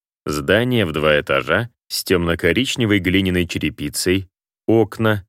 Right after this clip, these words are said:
едва прикрытые тонкими ставнями, и облицовка аккуратными досками,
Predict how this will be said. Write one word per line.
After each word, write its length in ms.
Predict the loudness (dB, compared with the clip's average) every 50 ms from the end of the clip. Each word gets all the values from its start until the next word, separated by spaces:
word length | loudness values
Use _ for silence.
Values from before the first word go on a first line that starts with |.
| _ _ -4
едва 400 | 0 0 0 2 2 2 0 2
прикрытые 600 | 2 -2 -2 -2 0 -2 -2 0 0 0 0 0
тонкими 440 | 0 -2 -2 -2 -4 -4 -4 -2
ставнями, 680 | -4 -4 -2 0 2 2 2 0 -2 -4 -2 -4 -4 -6 _ _ _ _ _ _ _ _ -2
и 120 | 0 0 2
облицовка 840 | 2 2 0 2 2 0 0 0 -2 0 0 0 0 0 -2 0 0
аккуратными 640 | 0 0 0 0 2 2 2 0 0 -2 -2 -2
досками, 640 | -2 -2 -4 -6 -6 -6 -8 -6 -4 -2 -4 -4 -6